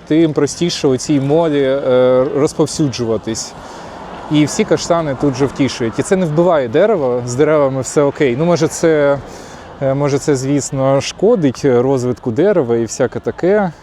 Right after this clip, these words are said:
Е, але, ну, звісно, ніхто заради того, щоб каштани жовтішали і виглядали гарненько, травити цю міль не буде.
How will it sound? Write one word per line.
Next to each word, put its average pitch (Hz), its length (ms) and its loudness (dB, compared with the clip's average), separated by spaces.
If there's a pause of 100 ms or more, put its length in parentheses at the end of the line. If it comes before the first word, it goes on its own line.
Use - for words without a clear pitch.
(140)
Е, 120 220 -4
але, 131 280 2
ну, 131 140 -2
звісно, 131 260 -4
ніхто 127 280 0
заради 123 320 0
того, 131 240 0
щоб - 180 -12
каштани 131 440 -2
жовтішали 123 680 0
і - 20 2
виглядали 123 520 2
гарненько, 147 500 0
травити 135 420 2
цю - 180 -4
міль 139 200 0
не 127 180 -2
буде. 110 460 0